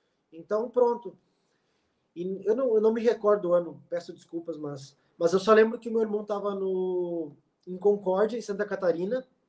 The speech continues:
jogando o catarinense, e logo depois ia até a taça, a Copa, acho que é taça, ou Copa Santa Catarina, e ele disse, "Olha,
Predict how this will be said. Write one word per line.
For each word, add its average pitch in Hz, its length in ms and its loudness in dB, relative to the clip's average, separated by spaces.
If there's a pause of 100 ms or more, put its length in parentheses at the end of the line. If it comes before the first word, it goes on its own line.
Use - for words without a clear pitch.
(500)
jogando 170 380 4
o 175 40 -4
catarinense, 180 840 -6 (840)
e 202 120 0
logo 214 260 2
depois 220 320 -2
ia 226 60 0
até 226 160 -2
a 240 80 -2
taça, 208 500 -8 (1200)
a 147 140 -10
Copa, 170 400 -4
acho 135 120 -10
que 190 60 0
é 175 60 2
taça, 170 340 0
ou 143 80 -2
Copa 156 220 -4
Santa 170 240 -2
Catarina, 180 480 2
e 196 60 6
ele 202 120 4
disse, 202 260 -4
"Olha, 208 320 0